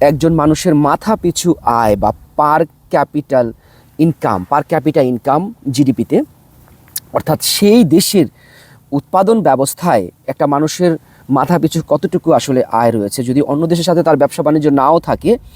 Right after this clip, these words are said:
তাহলে আসলে সেই দেশের মানুষ কতদিন সাস্টেইন করতে পারবে, সে দেশের মানুষের ইনকাম, সেই দেশের মানুষের আসলে বেঁচে থাকার লাইফস্টাইল, উম, এ-, এডুকেশন, এবং সেই দেশের মানুষের বিভিন্ন বয়স ভেদে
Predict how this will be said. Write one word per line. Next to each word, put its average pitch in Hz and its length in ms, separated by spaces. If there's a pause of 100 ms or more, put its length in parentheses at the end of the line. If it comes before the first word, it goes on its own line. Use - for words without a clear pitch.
(340)
তাহলে 143 280
আসলে 151 280
সেই 160 180
দেশের 156 260
মানুষ 143 240
কতদিন 139 300
সাস্টেইন 123 340
করতে 117 260
পারবে, 85 280 (360)
সে - 100
দেশের 160 200
মানুষের 147 360
ইনকাম, 135 540 (320)
সেই 165 140
দেশের 156 240
মানুষের 147 380
আসলে 143 300
বেঁচে 143 220
থাকার 147 280
লাইফস্টাইল, 135 640 (120)
উম, 113 180
এ-, 110 300
এডুকেশন, 151 720 (640)
এবং 139 340 (420)
সেই 170 280
দেশের 175 260
মানুষের 143 680 (640)
বিভিন্ন 196 320
বয়স 151 500
ভেদে 85 260